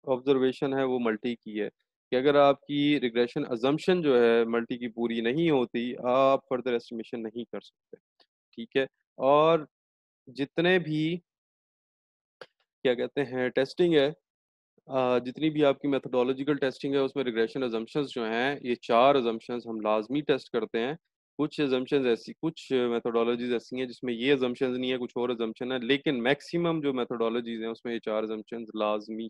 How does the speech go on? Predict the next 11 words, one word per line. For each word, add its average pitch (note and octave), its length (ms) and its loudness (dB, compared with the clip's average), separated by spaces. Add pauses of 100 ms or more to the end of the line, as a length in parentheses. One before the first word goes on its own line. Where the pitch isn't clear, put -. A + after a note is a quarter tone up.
check A2 140 -6 (160)
होती G#2+ 280 -12
हैं। G#2 80 -14 (640)
अगर D3 220 0
ये F3 120 4
चार D3+ 280 6
assumptions D3+ 400 -2
आपकी C3+ 280 2
prove C3 400 -6
नहीं B2 260 -2
होती B2 360 -4